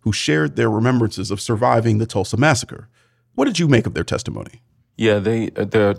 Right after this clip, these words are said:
Speaker 2: testimony was poignant. Uh, Mister Van, um,
Speaker 1: The, you talking about the
Speaker 2: the,
Speaker 1: veteran?
Speaker 2: the, uh, yes.
Speaker 1: Mm-hmm.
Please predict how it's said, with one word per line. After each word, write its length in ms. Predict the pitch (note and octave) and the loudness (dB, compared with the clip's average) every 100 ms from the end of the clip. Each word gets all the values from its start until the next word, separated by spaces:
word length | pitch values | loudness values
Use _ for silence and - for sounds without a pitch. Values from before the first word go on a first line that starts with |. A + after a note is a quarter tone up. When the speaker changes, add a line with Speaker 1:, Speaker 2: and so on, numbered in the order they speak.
| - - | -6 -2
Speaker 2:
testimony 680 | D3 - B2 A#2 A2+ G#2+ | -2 0 0 2 2 0
was 240 | G2+ F#2+ - | 0 -2 -6
poignant. 560 | - C#3+ C#3 C#3 C3+ _ _ _ _ _ _ _ - _ - | -2 0 2 0 -4 _ _ _ _ _ _ _ -20 _ -2
Uh, 520 | G2+ G2 F#2+ F#2+ G2+ F#2+ _ _ _ - | 0 2 0 -2 -4 -8 _ _ _ -6
Mister 360 | A2+ - A#2 | -6 -4 -4
Van, 840 | G2+ - A#2+ B2 B2 A#2 A#2 A2 G#2+ _ _ _ | -2 2 4 6 4 4 0 -4 -10 _ _ _
um, 600 | G#2 G2+ G2 G2 A2 G2+ - - - - | -2 0 0 -2 -4 -8 -12 -20 -18 -6
Speaker 1:
The, 180 | B2+ C#3 | -2 0
you 100 | C3+ | 2
talking 160 | C#3 A#2+ | 2 2
about 140 | A2+ | 0
the 60 | A#2 | 2
Speaker 2:
the, 100 | B2+ | 2
Speaker 1:
veteran? 260 | C3 C#3+ | 2 0
Speaker 2:
the, 320 | B2 A2+ A2 | 2 2 0
uh, 100 | - - - | -2 -10 -6
yes. 440 | D3+ A#2+ F#2+ - - | 0 0 0 -14 -8
Speaker 1:
Mm-hmm. 200 | A#2 A#2 | -4 -2